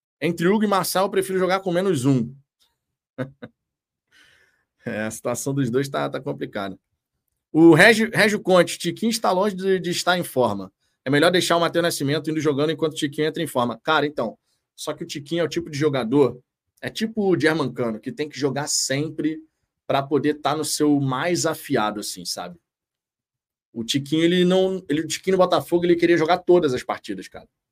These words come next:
E tem uma razão de ser. Ele entende que, pra ele poder performar da melhor forma possível, ele precisa estar jogando regularmente.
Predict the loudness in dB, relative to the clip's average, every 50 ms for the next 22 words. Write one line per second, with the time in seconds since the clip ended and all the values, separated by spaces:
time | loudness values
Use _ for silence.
0 | _ _ _ _ _ _ _ -2 -2 0 2 2 2 4 4 4 4 4 4 2
1 | 2 0 0 -2 0 2 2 0 0 -4 -12 _ _ _ _ _ _ _ _ _
2 | _ 2 4 6 6 6 4 4 2 2 2 2 2 0 0 -4 -6 -4 -4 -4
3 | -4 -4 -6 -4 0 2 4 4 6 6 6 6 4 4 0 -2 -2 0 0 0
4 | -2 -2 -4 -2 -2 -2 0 0 0 -2 -2 -2 -2 0 0 0 -2 -2 -4 -4
5 | -2 -2 -2 -4 -4 -6 -6 -6 -6 -6 -6 -6 -4 -4 -6 -6 -6 -10 -14 _
6 | _ _ _ _ _ _ _ _ _ _ _ _ _ _ _ _ _ _ _ _
7 | -4 -2 -2 -2 0 -2 -2 -2 -2 -4 -6 -6 -6 -6 -6 -4 -2 -2 -2 0
8 | 0 0 0 0 0 0 0 0 0 -2 -2 0 2 2 2 2 2 0 0 0
9 | 0 -2 -2 -4 -6 -8 -12 -18 -20